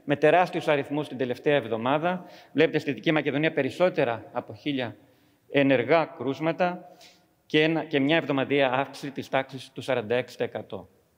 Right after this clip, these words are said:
Μια εκθετική αύξηση των κρουσμάτων. Εδώ είναι σε επίπεδο Ευρωπαϊκής Ένωσης.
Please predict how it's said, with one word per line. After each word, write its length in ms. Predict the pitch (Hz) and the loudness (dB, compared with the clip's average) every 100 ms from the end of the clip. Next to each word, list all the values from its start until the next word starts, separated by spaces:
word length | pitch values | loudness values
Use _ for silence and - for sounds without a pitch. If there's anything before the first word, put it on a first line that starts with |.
| - | -12
Μια 400 | 123 135 127 127 - _ _ _ _ _ | -4 -2 -2 -6 -18 _ _ _ _ _
εκθετική 680 | 143 - 180 - 151 160 147 | -6 0 0 2 -2 2 2
αύξηση 340 | 143 - - | 2 -4 -8
των 140 | 135 | -8
κρουσμάτων. 580 | 120 117 117 117 110 - - - _ - - _ _ _ _ _ _ _ _ _ _ _ _ _ _ _ _ _ | -6 -8 -4 -6 -6 -12 -20 -20 _ -16 -16 _ _ _ _ _ _ _ _ _ _ _ _ _ _ _ _ _
Εδώ 200 | - 143 | -2 4
είναι 120 | 185 | 4
σε 120 | 175 180 | 4 2
επίπεδο 320 | 185 170 165 | 2 2 4
Ευρωπαϊκής 600 | 151 147 139 135 160 - | 4 4 2 4 0 4
Ένωσης. 640 | 147 156 160 220 247 - | 2 2 0 -2 -2 -10